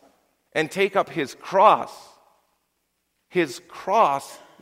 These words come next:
daily and follow me. Jesus is calling us to lives of daily sacrifice, lives that he knows are hard.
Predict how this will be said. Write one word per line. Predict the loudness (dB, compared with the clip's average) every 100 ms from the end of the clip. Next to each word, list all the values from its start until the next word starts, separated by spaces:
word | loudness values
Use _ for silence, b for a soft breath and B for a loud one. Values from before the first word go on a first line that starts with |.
| -6
daily | 0 2 2 0 -2 -8 -20 _ _ _ _ _ _ _ _ _
and | -14 -8
follow | -2 2 2
me. | 0 -8 -14 -20 _ _ _ _ _ _ _ _ _ _ _ _ _ _ _ _ _
Jesus | -8 -6 -6 -8 -8
is | -10 -12
calling | -12 0 2 2 0 0
us | -2 -4
to | -6 -4
lives | 0 2 2 2 -2 -4 -20 b b
of | -4 -4 -6
daily | 0 2 2 -2 -6
sacrifice, | -2 2 2 0 0 2 0 -2 B B
lives | 2 4 4 2
that | -2 -2
he | -4 0
knows | 4 4 2 -2 -4
are | 0 2 4
hard. | 4 4 -2